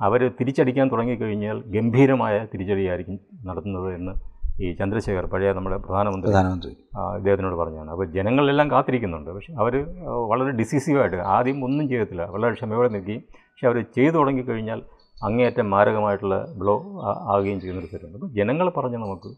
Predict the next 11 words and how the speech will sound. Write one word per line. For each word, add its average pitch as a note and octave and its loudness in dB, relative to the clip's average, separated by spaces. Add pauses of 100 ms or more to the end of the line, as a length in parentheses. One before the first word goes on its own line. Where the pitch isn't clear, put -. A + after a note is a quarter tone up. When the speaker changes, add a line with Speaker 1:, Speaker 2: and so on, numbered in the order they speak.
(240)
Speaker 1:
മനസ്സിലാക്കാൻ F2 -6
പറ്റും, E2 -2
അവർക്ക് C#3+ 0 (180)
കാര്യങ്ങൾ G#2+ 4
മനസ്സിലാകും. E2+ -10 (480)
രാഷ്ട്രീയ A2+ 2
നേതൃത്വത്തെക്കാൾ A2 0
കൂടുതൽ G#2+ -2
കാര്യങ്ങൾ, G#2 0
കാര്യം A#2 0
അവരാണല്ലോ B2 2